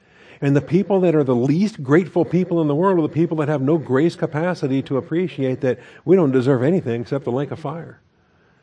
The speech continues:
So let's just accept what God gives us and thank him for being a God of grace, and, uh, and don't complain 'cause your land grant is too small, especially when your land grant is huge.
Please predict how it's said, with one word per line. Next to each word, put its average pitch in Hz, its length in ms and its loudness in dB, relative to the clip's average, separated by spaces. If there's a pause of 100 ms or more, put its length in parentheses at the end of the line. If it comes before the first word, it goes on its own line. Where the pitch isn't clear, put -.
(240)
So 123 80 -4
let's 151 180 0
just - 200 -4
accept 147 320 -2
what 131 120 -2
God 131 260 0
gives 143 240 0
us 131 200 -2
and 117 120 -2
thank 139 220 -4
him 147 120 -4
for 135 100 -6
being 135 220 -2
a 123 60 -4
God 131 220 -2
of 113 100 -4
grace, 147 420 -2 (380)
and, 127 400 -2
uh, 117 140 -2
and 110 180 -6
don't 151 160 0
complain 127 460 -4
'cause 104 160 -6
your 101 100 -6
land 123 300 -2
grant 107 240 -4
is 107 100 -6
too 110 180 -8
small, 113 460 -8 (560)
especially 151 500 -2
when 139 180 2
your 127 120 2
land 135 320 2
grant 123 380 0
is 135 240 2
huge. 196 880 2